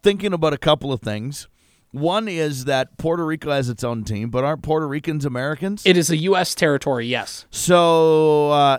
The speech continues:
Speaker 1: anyway, it's probably wise for them to have their own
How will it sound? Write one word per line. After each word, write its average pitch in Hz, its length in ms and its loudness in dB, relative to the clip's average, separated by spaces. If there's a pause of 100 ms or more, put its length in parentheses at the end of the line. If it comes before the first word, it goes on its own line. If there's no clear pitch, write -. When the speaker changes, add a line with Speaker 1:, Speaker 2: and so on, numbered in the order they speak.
Speaker 1:
anyway, 175 340 0
it's 151 120 -8
probably 165 500 -2
wise 139 440 0
for 120 200 -8
them 110 300 -4
to 117 120 -2
have 113 300 -2
their 113 280 -4
own 110 640 -4